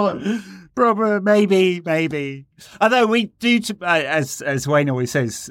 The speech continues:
Speaker 2: uh, we, we do manage to play to the level of the opposition. So a one nil win, uh, fairly comfortable. Forty-seven shots, two on target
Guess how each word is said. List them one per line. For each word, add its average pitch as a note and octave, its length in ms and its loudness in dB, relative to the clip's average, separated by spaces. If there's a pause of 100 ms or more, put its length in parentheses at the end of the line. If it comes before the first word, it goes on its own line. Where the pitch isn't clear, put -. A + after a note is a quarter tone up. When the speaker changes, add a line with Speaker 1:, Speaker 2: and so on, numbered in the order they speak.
(100)
Speaker 2:
uh, A#2+ 300 -2
we, B2 240 -8 (240)
we B2 160 -10 (140)
do C#3 160 2
manage B2+ 320 2
to C3 80 -4
play A#2 240 2
to A#2+ 140 -4
the A2 100 0
level G#2+ 300 0
of G#2 120 -2
the G#2+ 100 -2
opposition. G2+ 600 -6
So G2 420 -2
a A2 140 0
one A2+ 240 4
nil G2+ 220 0
win, F#2+ 340 -6 (640)
uh, F#2+ 240 -2
fairly G#2 320 2
comfortable. G#2 720 -6 (160)
Forty-seven C#3 720 2
shots, A2+ 420 -4
two B2+ 240 2
on A2 140 -4
target G2+ 500 -6